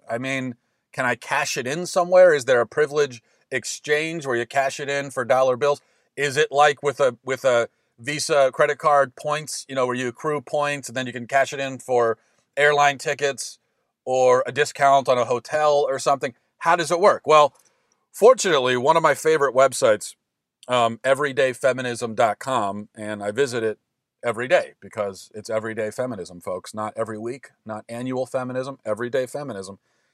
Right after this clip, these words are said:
They ha-, they did an article a couple years, couple years ago, um, uh, titled, Don't Believe in Christian Privilege?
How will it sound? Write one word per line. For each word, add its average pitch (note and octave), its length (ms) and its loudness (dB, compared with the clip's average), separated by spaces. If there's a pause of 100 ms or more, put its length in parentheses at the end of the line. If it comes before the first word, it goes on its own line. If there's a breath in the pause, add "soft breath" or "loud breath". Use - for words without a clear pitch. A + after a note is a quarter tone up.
(420)
They E3+ 260 4
ha-, F#3 140 -6
they E3 140 2
did F3 140 2
an D3+ 80 0
article C3+ 320 4
a A2 40 0
couple A#2 240 0
years, G#2+ 360 -2
couple B2 240 0
years A#2 260 -6
ago, G#2 320 -2 (560)
um, A2 520 2 (840)
uh, A2 180 -4
titled, C3 460 2 (100)
Don't E3+ 280 4
Believe F3 280 0
in D#3 120 -4
Christian E3 420 -2
Privilege? G#3 540 -2